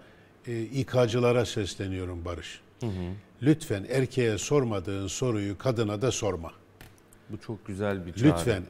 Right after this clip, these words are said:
Speaker 1: erkeğe sormadığın soruyu kadına da sorma. Ha, e, evlenecek misin, hamile mi kalacaksın? Ya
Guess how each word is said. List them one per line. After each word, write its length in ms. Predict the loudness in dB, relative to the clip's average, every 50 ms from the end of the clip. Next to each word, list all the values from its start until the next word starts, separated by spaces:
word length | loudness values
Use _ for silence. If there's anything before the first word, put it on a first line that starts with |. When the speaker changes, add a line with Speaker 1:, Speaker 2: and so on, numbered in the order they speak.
| -2 2
Speaker 1:
erkeğe 520 | 2 2 2 2 2 2 2 2 2 0
sormadığın 640 | 0 2 4 4 4 4 2 0 -2 -4 -4 -4 -6
soruyu 440 | -4 -2 -2 -2 -2 -2 -4 -4 -2
kadına 420 | -2 -2 0 0 0 -2 -2 -2
da 100 | -4 -4
sorma. 480 | -4 -4 -2 -2 0 0 -2 -4 -4 -6 -12 -18 -20 -20 -20 -20 -20 -20 -12
Ha, 200 | -2 0 2 4
e, 300 | 4 4 2 2 2 2
evlenecek 540 | 4 4 6 6 4 4 4 4 2 2 0
misin, 220 | -2 -4 -2 -2
hamile 380 | 0 0 0 2 2 0 0 2
mi 140 | 0 0 0
kalacaksın? 580 | 0 -2 -2 -2 -2 -4 -6 -6 -8 -10 -12 -12 -16 -20 -20 -20 -20 -20 -6 2
Ya 240 | 4 4 4 4